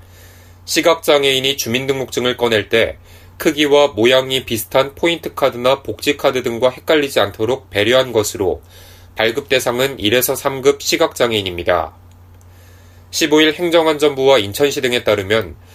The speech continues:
지난 이천십삼 년부터 올해 칠월까지 인천 지역에서 발급된 점자 주민등록증은 세 건에 불과합니다.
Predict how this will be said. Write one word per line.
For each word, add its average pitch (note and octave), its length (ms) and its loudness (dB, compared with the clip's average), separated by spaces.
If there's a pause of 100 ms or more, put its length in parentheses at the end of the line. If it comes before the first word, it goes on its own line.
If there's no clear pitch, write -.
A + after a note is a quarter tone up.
(260)
지난 C3 320 0
이천십삼 C#3 640 -4
년부터 C#3+ 420 0
올해 A2 260 0
칠월까지 A2 840 0 (400)
인천 B2 340 0
지역에서 C#3 460 2
발급된 B2+ 680 -2
점자 A2 400 -2
주민등록증은 A2+ 960 -4 (240)
세 D#3 220 -2
건에 C#3 360 2
불과합니다. F2+ 800 0